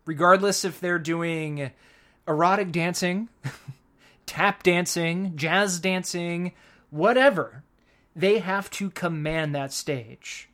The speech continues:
And they have to take advantage of the entire space. Danny Kaye proves this, Fred Astaire proves this,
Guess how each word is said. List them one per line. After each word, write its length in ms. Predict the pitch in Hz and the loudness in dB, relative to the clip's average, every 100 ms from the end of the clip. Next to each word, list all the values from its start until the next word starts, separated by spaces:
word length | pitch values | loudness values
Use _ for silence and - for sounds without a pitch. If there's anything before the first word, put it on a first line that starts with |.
| _ _ _ _ | _ _ _ _
And 160 | 170 156 | -6 -2
they 40 | 165 | 0
have 160 | 170 | 0
to 100 | 156 | -2
take 340 | 135 185 185 196 | -8 -4 -2 0
advantage 640 | 170 143 147 139 127 - | -2 -4 -4 -4 -8 -8
of 140 | 147 135 | -6 -6
the 140 | 139 | -6
entire 480 | 135 139 135 127 123 | -8 -8 -8 -8 -10
space. 640 | - 139 117 131 - - - _ _ _ 160 | -8 -8 -8 -12 -16 -16 -20 _ _ _ -4
Danny 360 | 165 165 165 | -2 0 -2
Kaye 320 | 139 - 208 220 | -6 -2 -2 -2
proves 400 | - 214 202 196 | -6 -6 -4 -2
this, 400 | 196 196 190 - | -2 -2 -6 -12
Fred 220 | - 151 139 | -6 -4 -4
Astaire 520 | - - 165 185 185 | -6 -2 2 2 2
proves 340 | 185 175 170 | 0 -2 -2
this, 380 | 165 170 170 | -4 -4 -4